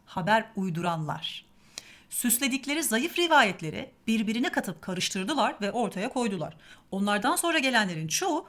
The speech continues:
bu eserlere tabi oldu ve onları takip etti. Bu gibi rivayetleri nasıl işittilerse bize o şekilde naklettiler.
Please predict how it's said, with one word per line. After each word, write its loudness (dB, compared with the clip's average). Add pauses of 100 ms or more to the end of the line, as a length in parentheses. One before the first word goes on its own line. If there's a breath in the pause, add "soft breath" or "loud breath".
(120 loud breath)
bu 2
eserlere 4
tabi 2
oldu -4
ve -2
onları -6
takip 4
etti. -10 (400 loud breath)
Bu -2
gibi 2
rivayetleri 2
nasıl -2
işittilerse -2
bize -4
o -4
şekilde -2
naklettiler. -6